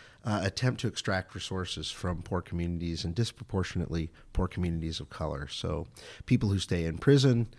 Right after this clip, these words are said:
uh, are charged for, uh, getting all sorts of necessities from, from commissary. They're, they pay pay-to-stay fees for the prison. They're charged for their telephone calls. They're paid for video visits from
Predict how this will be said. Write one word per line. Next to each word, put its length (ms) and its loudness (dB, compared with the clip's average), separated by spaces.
uh, 420 0
are 500 -2
charged 640 2
for, 480 -2
uh, 240 -4
getting 260 0
all 140 0
sorts 320 -4
of 140 -6
necessities 640 -2
from, 460 -6
from 180 -8
commissary. 560 2
They're, 200 0
they 300 -2
pay 320 -4
pay-to-stay 640 -2
fees 540 -2
for 120 -8
the 60 -6
prison. 360 6
They're 100 2
charged 280 -6
for 140 -10
their 100 -6
telephone 640 2
calls. 500 0
They're 140 0
paid 500 0
for 220 -2
video 440 4
visits 540 2
from 460 -2